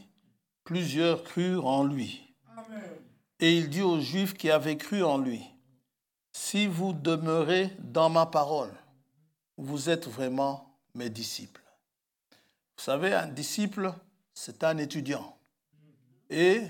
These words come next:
Speaker 1: les disciples de Christ, ils ont comme maître Jésus-Christ.
Speaker 2: Amen.
Speaker 1: Parce que Jésus leur dit, « Vous m'appelez maître et vous le faites bien.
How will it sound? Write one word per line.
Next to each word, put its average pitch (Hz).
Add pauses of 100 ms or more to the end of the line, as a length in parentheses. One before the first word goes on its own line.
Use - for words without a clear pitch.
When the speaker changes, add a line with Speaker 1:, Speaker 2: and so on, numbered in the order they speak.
(400)
Speaker 1:
les 131
disciples 160
de 151
Christ, 196
ils 143
ont 185
comme 165
maître 190 (280)
Jésus-Christ. 165
Speaker 2:
Amen. - (500)
Speaker 1:
Parce -
que 123
Jésus 131
leur 175
dit, « 208 (680)
Vous 135
m'appelez 156
maître 196 (440)
et 151
vous 143
le 165
faites 170
bien. 151